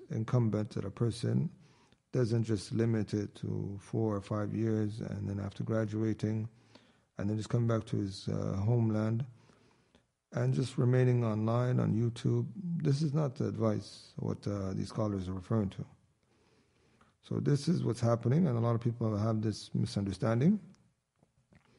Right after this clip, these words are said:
So this is, uh, just a little short clarification we wanted to highlight. We ask Allah subhanahu wa ta'ala to benefit us of what we heard. And another thing too, that people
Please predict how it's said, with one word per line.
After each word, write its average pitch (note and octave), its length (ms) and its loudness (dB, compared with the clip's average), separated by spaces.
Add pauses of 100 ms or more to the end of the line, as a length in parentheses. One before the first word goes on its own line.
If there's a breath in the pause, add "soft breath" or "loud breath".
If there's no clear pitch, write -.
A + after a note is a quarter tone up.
(1000 loud breath)
So B2 540 2 (480)
this F#3+ 240 4
is, B2+ 180 4
uh, A#2+ 380 4
just A#2+ 240 2
a B2+ 40 2
little A2+ 560 2 (180)
short A2+ 320 2
clarification G#2+ 680 0
we G#2 120 0
wanted G2+ 340 -2
to G2+ 140 -4
highlight. G2+ 640 -2 (640 soft breath)
We A2 80 -2
ask - 140 -6
Allah A2 220 2
subhanahu G2 320 -2
wa F#2 80 -2
ta'ala G#2 360 -2 (340)
to - 80 -2
benefit A2+ 420 2
us G#2 260 -2
of - 120 -6
what G2+ 100 -4
we G2 80 -2
heard. A2+ 260 0 (840 loud breath)
And C#3+ 160 -4
another F3 260 4
thing D3+ 200 6
too, C#3 360 4
that A#2 460 4 (1040 soft breath)
people C3+ 560 2